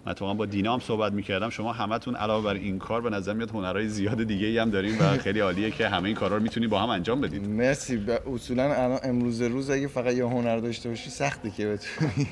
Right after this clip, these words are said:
Speaker 2: <laughs>
Speaker 1: زندگی کنی.
Speaker 2: زندگی کنی، بله.
Speaker 1: بله، شما مثل که با آقای بیضایی هم حتی کار کردی، نه؟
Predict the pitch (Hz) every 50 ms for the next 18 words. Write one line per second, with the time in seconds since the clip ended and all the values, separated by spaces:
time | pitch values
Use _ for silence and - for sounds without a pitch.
0 | - 139 139 - - 147 139 127 - 120 117 110 104 107 104 113 131 127 123 123
1 | 113 117 107 110 113 104 - - 107 107 107 104 104 104 104 107 107 104 107 104
2 | 98 - - - - - - - 92 95 98 95 95 - - 113 104 117 127 120
3 | - 147 123 120 107 107 113 117 113 101 98 92 104 98 113 120 110 101 92 104
4 | - - - 87 - - 87 82 85 85 90 95